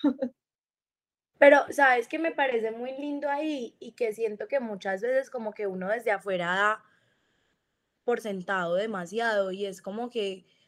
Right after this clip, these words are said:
Speaker 2: todo este tipo como de carreras o de inclinaciones de pronto un poquito más artísticas,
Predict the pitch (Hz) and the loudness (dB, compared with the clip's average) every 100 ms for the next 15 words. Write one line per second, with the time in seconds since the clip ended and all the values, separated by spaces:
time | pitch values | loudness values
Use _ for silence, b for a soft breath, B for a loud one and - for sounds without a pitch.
0 | _ - 240 220 233 226 240 262 254 226 | _ -4 0 0 -2 -6 -2 -2 -2 -4
1 | 220 202 202 190 196 185 185 226 220 202 | -2 -4 -4 -2 0 0 0 0 -2 -4
2 | 214 190 185 180 180 220 202 190 185 202 | -6 -6 -6 -6 -4 -4 -4 -6 -8 -8
3 | 202 233 226 220 214 214 214 247 233 - | -6 -2 2 2 2 0 0 -2 -2 -4
4 | 226 - 220 220 | -6 0 0 0